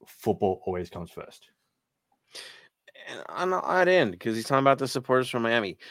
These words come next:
Speaker 2: Those who traveled to Miami, what, last season, okay? I was one of them. We were treated so well by the Miami faithful, their supporters. And they have really good supporters. They do.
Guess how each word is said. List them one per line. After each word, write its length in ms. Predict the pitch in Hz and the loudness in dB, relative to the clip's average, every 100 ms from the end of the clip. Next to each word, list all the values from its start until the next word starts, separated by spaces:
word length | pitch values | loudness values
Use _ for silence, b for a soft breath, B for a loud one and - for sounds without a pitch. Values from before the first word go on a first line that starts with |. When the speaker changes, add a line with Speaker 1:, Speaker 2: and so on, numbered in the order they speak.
| B - | B -6
Speaker 2:
Those 360 | 101 120 175 226 | 4 6 6 4
who 100 | 220 | 2
traveled 380 | 175 156 160 | 4 6 4
to 80 | 151 | 0
Miami, 460 | 139 127 127 131 120 | 2 2 2 2 0
what, 220 | 110 90 | 0 0
last 300 | 92 101 107 | 0 0 -2
season, 460 | - 117 101 87 92 _ _ - | -4 -4 -4 -6 -12 _ _ -14
okay? 440 | 90 101 101 120 b b _ | -8 -2 0 -2 b b _
I 160 | 92 113 | 2 4
was 200 | 131 120 | 4 4
one 200 | 131 135 | 4 4
of 140 | 104 | 2
them. 300 | 95 85 101 _ | -2 -6 -14 _
We 140 | 104 | -6
were 160 | 120 131 | -4 -4
treated 420 | - 131 117 98 | -4 -2 0 -2
so 680 | 92 - - 131 123 123 123 | -6 -6 -2 4 6 6 4
well 440 | 110 87 104 104 | 0 -4 0 2
by 160 | 95 92 | 2 -2
the 80 | 87 | -4
Miami 320 | 87 82 82 | -6 -8 -10
faithful, 420 | - 76 - - _ _ _ _ _ | -12 -14 -14 -20 _ _ _ _ _
their 120 | 90 | -6
supporters. 440 | 92 - - 80 73 | -6 -8 -10 -10 -6
And 80 | 107 | -2
they 100 | 117 | 2
have 260 | 123 104 - _ _ | 4 2 -4 _ _
really 360 | 117 131 131 123 | -2 4 6 4
good 200 | 117 113 | 2 -2
supporters. 480 | 113 131 127 - - | -4 -2 -2 -4 -6
They 140 | 101 | -6
do. 360 | 95 139 120 | 0 0 0